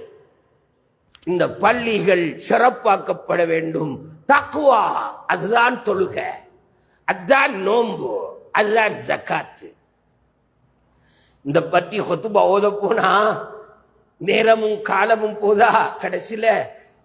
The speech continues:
எனக்கு துஆ செய்யறதுக்கு ஏசு வந்துருவீங்க. அதனால சுருக்கமா சொல்றேன், சில விஷயத்தை புட்டு காட்டணும். புடவைக்கு மேல சொறி சொரிய இயலா, நேர சொல்லணும். படும், படும்,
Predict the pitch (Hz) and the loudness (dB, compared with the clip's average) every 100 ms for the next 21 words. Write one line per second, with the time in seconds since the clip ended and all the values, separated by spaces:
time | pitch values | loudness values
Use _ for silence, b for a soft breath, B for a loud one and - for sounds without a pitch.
0 | _ - 175 180 165 170 185 208 208 226 | _ -6 -4 -4 -4 2 4 4 4 2
1 | 202 208 214 202 170 220 214 196 151 147 | 0 0 -8 -4 2 2 2 -2 -2 -8
2 | 120 104 98 - - 131 160 190 240 294 | -12 -12 -14 -16 -6 -2 0 4 6 6
3 | 311 294 226 - - - 220 226 - 226 | 6 4 -2 -10 -18 -4 -4 -4 -4 -4
4 | 226 240 240 202 190 196 165 113 b b | -2 -6 -4 -4 -2 -2 -4 -6 b b
5 | b _ - 170 165 170 226 214 214 156 | b _ -8 -4 -4 -4 2 2 2 -6
6 | - 202 - - 170 143 131 113 - _ | -6 -6 -6 -4 -6 -4 -10 -12 -18 _
7 | _ _ _ _ _ - 196 254 302 - | _ _ _ _ _ 2 6 6 4 0
8 | 254 233 247 240 - 220 214 214 - 202 | -4 0 0 0 0 0 0 -2 -2 -2
9 | 254 240 208 85 - - - - _ _ | 0 0 0 -2 -4 -8 -10 -16 _ _
10 | _ _ _ _ 147 185 277 349 330 - | _ _ _ _ -2 2 4 4 4 0
11 | 269 262 240 185 - 208 269 285 294 202 | -4 -2 -4 -6 -4 0 0 0 -6 -8
12 | - - _ _ _ _ _ _ _ 160 | -16 -20 _ _ _ _ _ _ _ -2
13 | 175 196 202 147 - | 2 4 4 2 -6